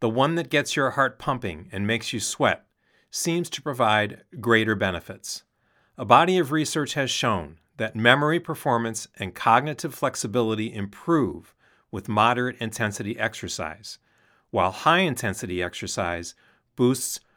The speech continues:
peripheral B D N F and drives cognitive functions. What's more, the benefits in cognition were substantial in seniors.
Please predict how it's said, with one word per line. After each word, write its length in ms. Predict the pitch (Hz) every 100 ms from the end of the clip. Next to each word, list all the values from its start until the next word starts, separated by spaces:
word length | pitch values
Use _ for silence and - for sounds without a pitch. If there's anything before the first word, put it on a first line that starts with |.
| _ _
peripheral 720 | - 110 156 160 139 131 123 113
B 180 | 127 123
D 220 | 113 101
N 120 | 101
F 360 | 127 127 - - _ _ _
and 140 | 101
drives 500 | 98 117 117 117 107 - -
cognitive 580 | 120 101 98 98 92
functions. 640 | - 87 87 - 139 - - _ _ _ _
What's 280 | - 95 -
more, 500 | 139 156 139 113 110 _ _ _
the 80 | 120
benefits 600 | 107 120 131 - 120 - -
in 200 | 123 110
cognition 880 | 107 104 95 135 151 - 90 85 - _ _
were 120 | 117
substantial 880 | 95 95 - - 117 110 101 - - _
in 180 | - 90
seniors. 680 | - 117 92 78 - - -